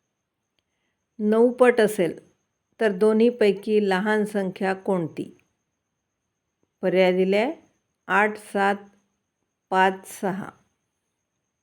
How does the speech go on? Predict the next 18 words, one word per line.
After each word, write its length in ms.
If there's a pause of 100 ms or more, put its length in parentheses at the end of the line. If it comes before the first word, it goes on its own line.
(1300)
एक 220
संख्या 480
दुसरीच्या 640
नऊ 240
पट, 240 (280)
म्हणजे 460 (120)
एक 200
संख्या 400
एक्स 280
मांडली, 460 (680)
दुसरी 340
नऊ 280
पट, 220 (1040)
यांचा 280
गुणाकार 580 (1900)
बरोबर 460
चारशे 560
एक्केचाळीस. 760